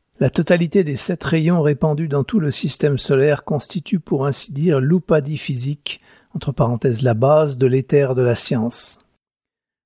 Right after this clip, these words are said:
Dans cet upadhi, la lumière, la chaleur, l'électricité, et cetera, c'est-à-dire les forces de la science orthodoxe, entrent en corrélation pour produire leurs effets terrestres.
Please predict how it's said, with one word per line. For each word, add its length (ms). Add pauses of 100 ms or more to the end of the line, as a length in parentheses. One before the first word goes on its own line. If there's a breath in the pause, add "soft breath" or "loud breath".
Dans 100
cet 220
upadhi, 460 (280)
la 160
lumière, 560 (340)
la 100
chaleur, 600
l'électricité, 880 (260)
et 120
cetera, 460 (520)
c'est-à-dire 800 (260 soft breath)
les 140
forces 400
de 80
la 100
science 380
orthodoxe, 680 (420 soft breath)
entrent 460
en 120
corrélation 720
pour 240
produire 540
leurs 280
effets 240
terrestres. 600